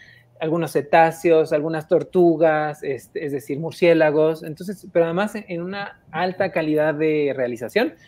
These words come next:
con una fotografía espectacular, narrada por Sasha Sokol. Es una joyita que pasaremos a las dieciocho cuarenta y cinco horas en la sala cuatro y a las veinte horas en el Foro Abierto Gabriel Figueroa, ¿no? Es decir, este,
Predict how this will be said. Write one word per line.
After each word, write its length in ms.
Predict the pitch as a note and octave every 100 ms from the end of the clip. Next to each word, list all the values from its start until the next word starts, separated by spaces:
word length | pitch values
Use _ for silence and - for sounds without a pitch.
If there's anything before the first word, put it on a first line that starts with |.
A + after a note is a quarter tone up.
| _ -
con 100 | E3
una 140 | F3+
fotografía 500 | F3 D#3 C#3 B2 D#3
espectacular, 760 | D3 C#3 - B2 D3 F#3 A#3+ F#3
narrada 520 | D3+ C3+ D3+ D#3 C#3+
por 300 | C#3+ C3 B2
Sasha 500 | - D3 C#3+ - D3
Sokol. 580 | C3+ C3+ - G#3 A3+ C4 _ _ _ _ -
Es 180 | D#3 F#3+
una 180 | E3+ C3+
joyita 580 | - D3 D3 F3 F3+
que 80 | E3+
pasaremos 560 | C3+ C3 C#3+ D3 C#3+ C#3
a 60 |
las 140 | C3+ C3
dieciocho 420 | C#3+ - G#3 A3+
cuarenta 260 | F#3 D#3 C#3+
y 80 | B2+
cinco 380 | D#3 D3+ D3
horas 480 | B2+ C3+ A3 - -
en 160 | - C3
la 100 | A#2+
sala 300 | - C#3 C#3
cuatro 300 | D3+ D3+ G#3 _ _ _
y 80 | F3+
a 80 | E3+
las 300 | E3 D#3+ - -
veinte 480 | D#3 G3+ G#3 G3 F3+
horas 260 | F3 G3+
en 140 | - D#3
el 100 | C3+
Foro 220 | - E3
Abierto 400 | D3+ D#3 D3+ D#3
Gabriel 340 | C3 B2 B2+
Figueroa, 480 | A#2+ B2 A2 G2+ F#2+ _ _ _
¿no? 120 | F3
Es 80 | D#3
decir, 280 | C3+ D3 C3
este, 440 | A#2+ - A#2 A#2